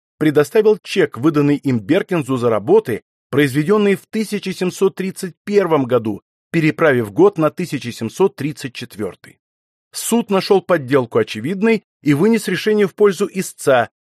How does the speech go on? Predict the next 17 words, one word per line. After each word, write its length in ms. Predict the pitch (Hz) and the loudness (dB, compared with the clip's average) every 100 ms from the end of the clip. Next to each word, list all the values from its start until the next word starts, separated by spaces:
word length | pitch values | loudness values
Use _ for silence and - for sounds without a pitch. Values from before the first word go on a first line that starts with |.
| _ | _
Чек 200 | - 165 | -2 0
же 140 | 113 127 | 0 -2
был 180 | 117 120 | -4 -8
удержан 480 | 110 101 113 95 95 | -8 -2 -2 -2 -12
судом, 500 | - 98 160 214 175 - _ | -14 -2 2 2 0 -12 _
дабы 260 | 127 190 180 | 0 2 0
послужить 460 | 165 151 151 196 | -4 -4 -4 -2
основанием 640 | - 135 139 156 180 180 135 | -4 -4 0 0 2 -2 0
для 120 | 160 | 2
дальнейшего 580 | 165 170 165 131 - 110 | 2 2 2 0 -2 -4
преследования 640 | - 117 127 120 107 104 | -4 -6 -4 -2 -2 -4
по 100 | - | -8
закону 520 | 92 92 - 175 196 - _ | -12 -8 -2 2 2 -2 _
упомянутого 760 | 160 170 147 131 135 147 160 165 | -6 0 0 2 0 -2 -2 -2
Брауна 600 | 151 185 180 135 113 104 - _ | 0 2 4 2 0 -4 -6 _
к 140 | - - | -20 -6
полному 480 | 156 180 202 202 | 2 4 4 2